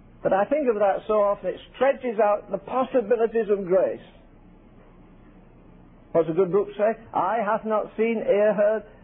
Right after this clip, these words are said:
nor hath it entered into the heart of man what God has prepared for them that love him.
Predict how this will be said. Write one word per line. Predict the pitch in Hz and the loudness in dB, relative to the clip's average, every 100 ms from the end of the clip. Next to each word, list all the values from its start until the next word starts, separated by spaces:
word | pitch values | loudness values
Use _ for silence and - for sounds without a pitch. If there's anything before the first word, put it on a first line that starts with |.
| - | -2
nor | 185 220 | 0 2
hath | 220 | 0
it | 214 | -2
entered | 226 233 220 | 0 0 0
into | 226 208 | 0 0
the | 214 | 0
heart | 208 220 220 | 0 -2 -2
of | 202 | -4
man | 208 220 214 | -2 0 2
what | 196 - - | 0 -2 -10
God | 151 196 214 | -2 0 0
has | 202 - | -6 -2
prepared | 208 202 220 220 220 | -2 2 2 2 -2
for | 196 | -2
them | 220 208 | -2 0
that | 190 | 0
love | 226 | 0
him. | 208 | -2